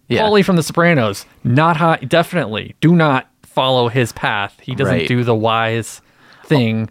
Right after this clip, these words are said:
Speaker 2: very often.
Speaker 1: Almost certainly written to be an asshole.
Speaker 2: Right.
Speaker 1: And it's like, okay, well, I guess if you're following the example of someone who is meant to be an asshole. <laughs>
Speaker 2: Mm-hmm.
Speaker 1: Yeah, I just,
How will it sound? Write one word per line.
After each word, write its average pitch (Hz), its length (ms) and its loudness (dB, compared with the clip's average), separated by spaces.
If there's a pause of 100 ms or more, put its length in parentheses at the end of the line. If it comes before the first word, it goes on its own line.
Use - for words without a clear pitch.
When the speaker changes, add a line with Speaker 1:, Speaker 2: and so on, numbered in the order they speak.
Speaker 2:
very 117 280 0
often. 110 400 -4
Speaker 1:
Almost 147 460 0
certainly 120 440 0
written 101 460 -2
to 107 180 -6
be 104 240 0
an 107 100 -2
asshole. 95 640 -6 (160)
Speaker 2:
Right. 117 380 0
Speaker 1:
And 107 100 -2
it's 101 180 -6
like, 101 320 -2 (400)
okay, 131 400 0 (140)
well, 113 120 -2
I 123 40 -2
guess 139 240 -4
if 127 80 -8
you're 120 140 -2
following 120 520 0
the 104 100 0
example 107 500 0
of 104 140 -4 (600)
someone 185 380 0
who 147 180 0
is 104 160 -2
meant 120 460 -4
to 160 100 -4
be 131 240 0
an 104 80 -2 (100)
asshole. 107 680 -2
<laughs> - 40 -18 (680)
Speaker 2:
Mm-hmm. 156 280 4
Speaker 1:
Yeah, 392 200 2
I 370 100 -2
just, 381 240 0